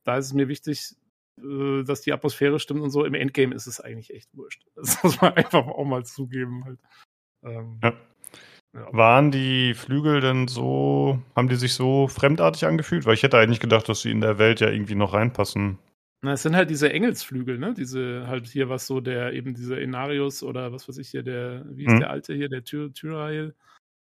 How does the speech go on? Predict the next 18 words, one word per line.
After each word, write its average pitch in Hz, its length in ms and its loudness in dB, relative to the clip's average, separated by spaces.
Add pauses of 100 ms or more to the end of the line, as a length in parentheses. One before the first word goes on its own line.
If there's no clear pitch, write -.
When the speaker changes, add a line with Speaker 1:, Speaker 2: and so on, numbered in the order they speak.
Speaker 1:
Äh, 127 340 4
so 131 120 -2
diese, 135 220 0
diese 135 200 0
leuchtenden 139 960 0
Dingensflügel, 156 840 -2
was 143 160 -6
halt 127 80 -2
die 131 100 -2
Engel 170 240 -2
da 117 160 -2
haben. 123 340 -4
Und 139 120 -4
für 147 80 -2
die 143 100 8
Engel 202 220 6
sieht's 180 180 -4
natürlich 170 300 -2